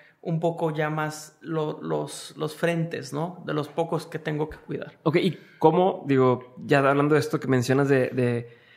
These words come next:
Speaker 2: de que antes a donde te dijeran, "Hay que estar ahí", ahí estabas, ¿cómo, cómo ha cambiado? ¿Cómo priorizas y dices, "Ok, esto sí vale la pena,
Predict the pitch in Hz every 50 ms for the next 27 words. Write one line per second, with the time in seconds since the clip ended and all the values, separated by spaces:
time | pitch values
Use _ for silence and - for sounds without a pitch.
0 | _ _ _ _ _ _ - - - - 117 127 135 131 - - 131 131 135 135
1 | 143 139 147 139 131 131 120 123 127 120 113 135 135 135 139 139 135 123 117 -
2 | - - - 131 139 139 156 143 - 147 135 139 139 143 139 139 135 - - 143
3 | 147 151 151 - - 175 180 180 180 180 - - - - 170 170 175 175 170 170
4 | 180 165 160 156 151 156 156 151 151 151 156 156 160 160 160 - - - - _
5 | _ _ _ _ _ _ _ - - - 143 170 165 - 165 147 143 143 151 143
6 | - 156 135 131 135 123 123 117 104 - 147 127 113 98 - - - _ _ _
7 | _ _ _ _ _ _ _ _ - 139 - 143 127 147 143 135 123 120 - 151
8 | 156 156 151 147 147 147 143 -